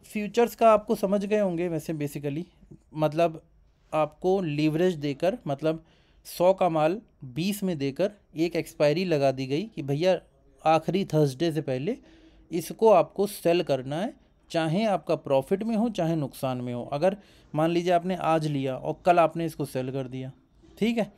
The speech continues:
मतलब कल आपका स्टॉक बढ़ गया सौ रुपये, आपने सेल कर दिया भैया, आपने सोचा मैं इतना ही प्रॉफिट कमाऊंगा, या आपका स्टॉक ज़्यादा गिर गया, आपको स्टॉप लॉस लग रहा है कि नहीं भैया मुझे इसको अब बेच देना चाहिए, हो सकता है मेरा नुकसान बढ़ जाए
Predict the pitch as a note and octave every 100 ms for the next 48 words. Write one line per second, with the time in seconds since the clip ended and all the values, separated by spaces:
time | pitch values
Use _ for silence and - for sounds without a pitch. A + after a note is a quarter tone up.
0 | _ _ _ - D3+ D#3 G3+ - E3+ E3
1 | - E3+ - F#3 F#3 G#3 A#3 G#3+ G#3+ G3+
2 | G3+ F3 F3 E3 A3 A3+ G#3+ A3+ G#3 G3+
3 | F3+ F3+ F3+ F3+ G3 F#3+ F3+ E3 F3 E3
4 | D#3+ D3 D#3 C#3 C3 B2+ B2+ C3 - -
5 | - D#3+ F#3 F3 - F#3 F3 F3+ E3 D3
6 | D#3 E3+ C#3+ D#3 F3+ E3+ D#3 - D#3 -
7 | E3 D3+ D3+ D3+ - D#3 D3 C#3+ C#3 -
8 | D3 D3 C#3 C#3 C#3 _ _ _ _ C#3+
9 | C#3 D3+ - D3+ C#3 C#3+ C#3 D3 D#3 D#3
10 | D3 D#3+ E3 C#3 C#3+ - D3+ D3 C#3+ C3+
11 | - C#3+ C#3+ C3+ C3 C3